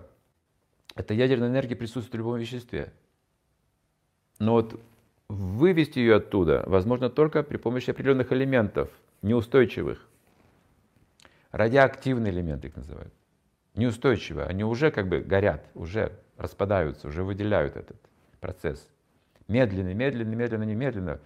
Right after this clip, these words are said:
распадаются. Эта радиация еще долго-долго будет.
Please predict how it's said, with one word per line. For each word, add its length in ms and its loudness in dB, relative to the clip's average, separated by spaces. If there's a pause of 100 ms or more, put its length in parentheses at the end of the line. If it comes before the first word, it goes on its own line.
(220)
распадаются. 760 -6 (720)
Эта 140 -10
радиация 460 2
еще 160 -8
долго-долго 800 4
будет. 300 -4